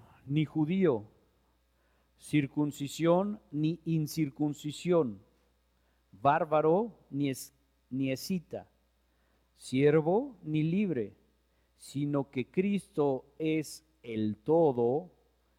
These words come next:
y en todos." Mis hermanos,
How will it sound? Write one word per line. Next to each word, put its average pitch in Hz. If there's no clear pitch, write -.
y 110
en 104
todos." 101
Mis 123
hermanos, 160